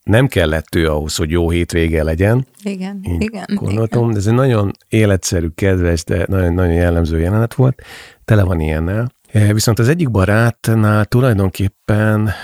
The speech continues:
Speaker 1: visszajön az egyik üzenet. Ő azt mondja, hogy el tudna képzelni nagyobb mellű, nem tudom milyen nőt, de az a helyzet, hogy a
Speaker 2: Robin.
Speaker 1: Robin, aki a felesége, az, az, az ideális nőjénél is jobb.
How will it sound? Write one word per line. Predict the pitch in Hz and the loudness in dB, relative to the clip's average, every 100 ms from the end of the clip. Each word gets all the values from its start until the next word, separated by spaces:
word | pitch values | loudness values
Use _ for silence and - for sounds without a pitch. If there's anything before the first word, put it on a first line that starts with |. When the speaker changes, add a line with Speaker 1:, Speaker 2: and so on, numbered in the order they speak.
| - - | -18 -14
Speaker 1:
visszajön | - 117 - - 113 87 | -4 -2 -2 0 2 2
az | 80 | 0
egyik | 80 78 80 | -2 -4 -6
üzenet. | 85 80 80 98 - | -4 -4 -4 -4 -2
Ő | 104 | -2
azt | 101 - | -2 -4
mondja, | 90 110 117 110 | -4 -2 -2 0
hogy | 104 101 98 | 0 -2 -2
el | 101 113 117 | -2 -2 -4
tudna | 95 90 | -4 -4
képzelni | - 87 82 87 85 | -2 -2 -2 -2 -2
nagyobb | 85 87 85 82 | 0 0 0 0
mellű, | 85 80 82 82 82 - - | 0 0 -2 -4 -6 -12 -12
nem | - 82 82 | -10 -8 -6
tudom | 82 80 | -2 0
milyen | 85 82 | 2 2
nőt, | 80 78 101 - - - _ - | 0 0 -2 -6 -14 -20 _ -6
de | 85 | -2
az | 107 104 | -2 -2
a | |
helyzet, | 82 85 90 - | 0 0 -2 -4
hogy | - 85 | -4 -2
a | 85 82 80 - _ _ - | -2 -2 -4 -8 _ _ -10
Speaker 2:
Robin. | 139 131 143 139 156 - _ _ | -6 -6 -4 -4 -4 -8 _ _
Speaker 1:
Robin, | - 95 92 110 107 | -6 -2 0 2 2
aki | 82 - 85 | 0 -4 -6
a | |
felesége, | - 85 92 - 107 110 110 104 | -2 0 0 0 0 0 -2 -2
az, | 101 98 - - _ _ _ - | -4 -4 -6 -14 _ _ _ -4
az, | 95 101 | -2 0
az | 110 | -2
ideális | 104 80 78 71 | 0 0 0 -2
nőjénél | 82 76 71 71 71 | -2 0 0 -2 -4
is | - - | -6 -6
jobb. | - - | -6 -8